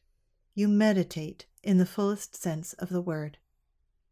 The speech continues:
This manner of meditation might well be recommended to children of all ages, their own evening devotional reading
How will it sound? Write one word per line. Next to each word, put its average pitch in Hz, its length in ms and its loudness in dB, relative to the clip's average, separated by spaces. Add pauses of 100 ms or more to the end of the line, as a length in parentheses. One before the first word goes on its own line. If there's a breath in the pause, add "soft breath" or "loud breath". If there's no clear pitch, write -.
(160)
This 196 240 2
manner 190 320 6
of - 200 -4
meditation 180 800 0
might 180 360 0
well 196 160 0
be 185 160 0
recommended 175 640 -2
to 175 100 -8
children 170 420 -2
of 175 160 -6
all 165 280 -4
ages, 196 540 -6 (640)
their 214 180 6
own 226 220 4
evening 240 480 2
devotional 214 640 0
reading 175 380 0